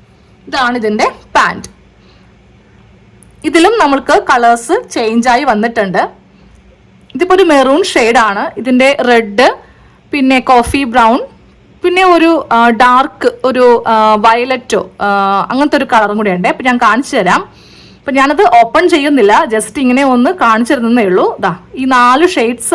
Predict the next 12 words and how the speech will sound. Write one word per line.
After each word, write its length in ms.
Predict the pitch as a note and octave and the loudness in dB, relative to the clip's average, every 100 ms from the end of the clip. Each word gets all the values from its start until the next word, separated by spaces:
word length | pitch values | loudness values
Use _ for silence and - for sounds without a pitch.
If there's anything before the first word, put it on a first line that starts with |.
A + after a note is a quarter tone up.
| B3 | 0
ആണ് 140 | A3 - B3 | 0 -4 -6
ഇതിൽ 180 | A3 A#3 G4+ B3+ | -4 0 0 0
ഉള്ളത് 220 | A3 F3 F#3+ | -2 -2 -2
കേട്ടോ. 180 | C4 - - - - - - - - | -2 -4 -10 -20 -20 -20 -20 -16 -4
അപ്പൊ 140 | C4 C4+ | -4 -4
സ്ക്രീൻഷോട്ട് 720 | - C#4 E4+ F#4 F4 E4+ G4 A4+ | -8 -4 -4 0 0 2 0 0
പെട്ടെന്ന് 360 | A#3 - B3+ C#4 C#4 | -4 -2 -2 0 0
തന്നെ 220 | C4+ D#4+ A#3 | 0 0 0
അയക്കുക. 380 | A3 G3 A3+ D4+ - - _ _ _ _ _ _ _ _ _ _ _ _ _ - B3+ | 0 -2 0 0 -2 -16 _ _ _ _ _ _ _ _ _ _ _ _ _ -4 -2
അജ്രക്കിന്റെ 440 | D4 D#4 D#4 G4 F4+ | -2 -4 0 2 2
മെറ്റീരിയൽസ് 600 | - D4+ D4+ D#4 E4 F4 F#4 - - - | 0 0 0 0 2 2 2 -6 -12 -4
നമ്മൾക്ക് 280 | C#4 C#4+ | -2 0